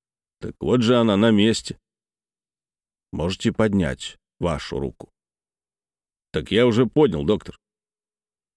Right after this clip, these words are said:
"А можете похлопать в ладоши?" Здоровая правая рука затрепыхалась в воздухе. "Вы хлопаете?" "Да".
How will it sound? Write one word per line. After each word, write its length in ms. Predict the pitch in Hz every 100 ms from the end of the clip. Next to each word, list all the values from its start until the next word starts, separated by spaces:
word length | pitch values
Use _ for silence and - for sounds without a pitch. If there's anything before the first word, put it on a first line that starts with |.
| _ _ _ _ -
"А 140 | 131
можете 340 | 151 131 -
похлопать 540 | 117 117 - 120 110 -
в 40 |
ладоши?" 500 | 95 78 71 80 - - _ _ _ _ _ _ _ _ _ _ _ -
Здоровая 520 | 82 92 120 143 135
правая 380 | 123 123 113 104
рука 420 | 110 151 127 95
затрепыхалась 800 | 95 101 107 110 - 113 104 95
в 40 |
воздухе. 540 | 90 71 73 - - - _ _ _ _ _ _ _ -
"Вы 420 | 78 82 78 76
хлопаете?" 680 | - 92 - 147 110 - - _ _ _ _ _ _ _
"Да". 460 | 71 62 95 113